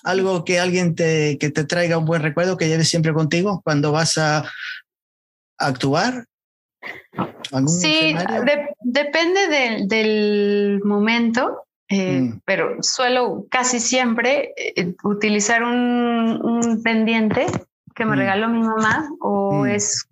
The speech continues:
Speaker 2: una especie de, es, es un anillo de oro que también me regaló mi mamá y ese,
Speaker 1: Mm.
Speaker 2: pues ese nunca falla. O también
Speaker 1: Mm.
Speaker 2: he usado accesorios que mis amigos me han regalado, que significan mucho para ellos cuando me los dan.
Speaker 1: Mm.
Speaker 2: Es como,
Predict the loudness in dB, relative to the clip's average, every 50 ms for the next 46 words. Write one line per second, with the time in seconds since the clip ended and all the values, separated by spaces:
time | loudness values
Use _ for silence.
0 | _ _ -2 0 0 0 0 -2 -2 -4 -2 -2 0 0 2 2 2 2 2 2
1 | 2 0 0 0 0 0 0 0 -2 -2 0 0 0 0 0 0 0 0 0 0
2 | 2 2 0 0 0 -2 -2 -2 -2 -2 0 0 2 2 2 2 2 2 2 2
3 | 2 0 0 0 0 2 2 2 2 2 2 2 2 2 2 2 2 2 2 0
4 | 0 0 0 0 0 0 0 -2 -4 -6 -6 -8 -10 _ -4 -2 0 0 2 2
5 | 2 0 0 0 -2 -2 -2 -2 -2 0 0 -2 -2 -4 -4 -4 -4 -4 -2 -2
6 | -2 -2 0 0 0 0 0 0 0 2 2 2 0 0 0 0 0 0 2 2
7 | 0 0 -2 -2 -4 -2 -2 0 0 0 2 0 0 0 -2 -2 0 0 2 2
8 | 2 2 0 0 2 2 2 2 2 0 0 0 0 2 2 0 0 0 0 0
9 | 0 0 0 0 0 0 -2 -4 -4 -6 -2 0 0 0 0 0 0 -2 0 0
10 | 2 2 0 0 0 -2 -4 -2 0 0 0 0 0 0 0 0 -2 -2 -2 0
11 | 0 0 0 0 0 0 0 0 0 0 0 0 0 0 -2 -2 -2 -2 -2 -2
12 | -2